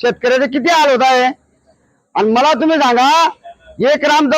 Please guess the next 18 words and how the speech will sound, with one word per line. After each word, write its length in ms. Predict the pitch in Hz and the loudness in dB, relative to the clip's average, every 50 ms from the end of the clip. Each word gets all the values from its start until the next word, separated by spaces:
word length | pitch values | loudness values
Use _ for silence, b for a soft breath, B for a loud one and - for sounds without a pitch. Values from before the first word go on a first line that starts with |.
| 285 - | -2 -2
शेतका 300 | 262 269 262 - - 311 | -2 -4 -2 -2 -2 -2
बेटा, 420 | 269 294 285 220 294 285 262 277 | 0 0 0 0 2 2 2 2
एक 120 | 285 277 277 | 0 0 0
राम 180 | 285 294 302 | 0 0 0
घटघट 340 | 277 226 220 185 226 233 190 | 0 0 0 -2 -2 -2 -2
में 160 | 247 285 302 269 | -2 -2 -2 0
बेटा, 360 | 294 285 226 277 269 254 277 | 0 0 0 0 2 2 0
एक 100 | 269 277 | 0 0
राम 200 | 277 277 277 269 | 0 0 0 0
का 120 | - 311 285 - | -2 -4 -4 -4
सकल 280 | 240 220 262 285 254 | -4 -2 -2 -2 -2
पसारा, 300 | 247 285 226 262 269 277 | -2 -2 -2 -2 0 0
एक 260 | 269 247 269 262 269 | 0 0 0 0 0
राम 160 | 269 294 302 262 | -2 -2 -2 -2
सब 220 | - 254 226 226 | -2 -4 -2 -2
दुनिया 280 | 285 302 302 311 320 277 | 0 0 0 0 0 0
से 120 | 208 294 | 0 0
नारा." 260 | 285 277 269 254 226 | 0 0 0 0 0